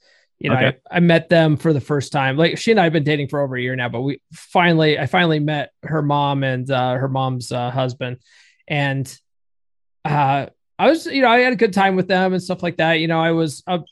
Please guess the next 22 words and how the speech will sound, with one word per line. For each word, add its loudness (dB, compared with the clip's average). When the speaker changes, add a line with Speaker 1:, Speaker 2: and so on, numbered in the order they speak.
Speaker 1:
personable 2
and, -6
you -10
know, -8
cracking 2
jokes. -2
I -2
think, -4
you -8
know, -2
we -2
got, -8
we 2
all 4
got 2
along -4
pretty -6
well. -6
But -6
after -2
the -6
date -4